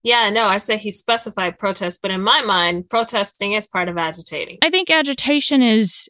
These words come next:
Speaker 2: even, like, legal advocacy.
Speaker 1: Yeah.
Speaker 2: Right? I mean, he did activism with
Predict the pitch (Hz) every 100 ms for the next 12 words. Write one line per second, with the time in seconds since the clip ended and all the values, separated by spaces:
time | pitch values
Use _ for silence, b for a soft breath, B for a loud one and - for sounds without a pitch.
0 | - 233 214 208 190 190 180 180 175 170
1 | - 165 160 160 170 165 160 156 165 -
2 | 427 285 170 190 254 _ _ 160 156 160
3 | - 160 160 165 180 170 165 156 151 -
4 | - - 156 - 147 147 151 143 143 143